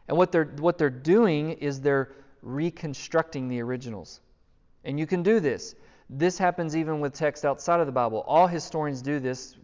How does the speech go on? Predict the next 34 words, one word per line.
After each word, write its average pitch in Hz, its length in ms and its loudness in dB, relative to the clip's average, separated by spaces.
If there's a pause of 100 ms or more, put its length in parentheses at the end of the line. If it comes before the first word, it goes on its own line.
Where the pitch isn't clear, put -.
(120)
with 131 220 -4
ancient 135 400 -8
works 123 240 -8
of 117 100 -12
history. 92 380 -14 (460)
So - 140 -6
this 135 200 -2
isn't 143 240 -2
something 139 380 -4
that 131 200 -4
Christians 135 400 -8
made 127 180 -2
up 120 160 0
to - 80 -12
be 120 220 -6 (720)
you 131 60 -8
know, 120 80 -2
kooky 147 360 -4
or 110 80 -2
whatever. 110 340 -2
This 127 200 -4
is 127 100 -6
just 127 180 -6
a 123 60 -2
scholarly 113 520 0
thing. 107 280 -10 (1400)
Um, 135 360 0 (1300)
now, 151 260 2
here's 185 440 2
why 190 160 8
this 165 180 2
matters 147 320 2
for - 200 -2
us. - 380 -2